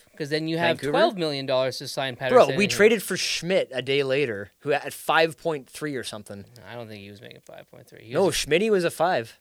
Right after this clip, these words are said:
Speaker 1: No.
Speaker 2: Oh, yeah.
Speaker 1: He was making, like, two or three.
Speaker 2: Google it, cap friendly it, whatever you wanna do.
Speaker 1: Schmidt, Nate Schmidt.
Speaker 2: Hockey D B.
Speaker 1: Nate Schmidt.
Speaker 2: Nate Schmidt.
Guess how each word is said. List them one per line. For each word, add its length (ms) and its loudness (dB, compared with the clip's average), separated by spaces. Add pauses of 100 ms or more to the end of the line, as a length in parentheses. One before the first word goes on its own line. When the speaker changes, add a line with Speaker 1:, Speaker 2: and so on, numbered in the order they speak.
Speaker 1:
No. 180 -20 (300)
Speaker 2:
Oh, 120 -2
yeah. 260 2 (160)
Speaker 1:
He 140 -16
was 140 -12
making, 320 -8
like, 200 -12 (140)
two 160 -18
or 60 -20
three. 440 -18
Speaker 2:
Google 360 0
it, 200 -2
cap 280 -2
friendly 380 -2
it, 120 -2
whatever 240 -4
you 80 -8
wanna 200 -6
do. 160 -4
Speaker 1:
Schmidt, 220 -12
Nate 220 -20
Schmidt. 100 -20
Speaker 2:
Hockey 320 -8
D 200 -8
B. 400 -8 (580)
Speaker 1:
Nate 240 -20
Schmidt. 480 -20 (580)
Speaker 2:
Nate 200 -10
Schmidt. 360 -8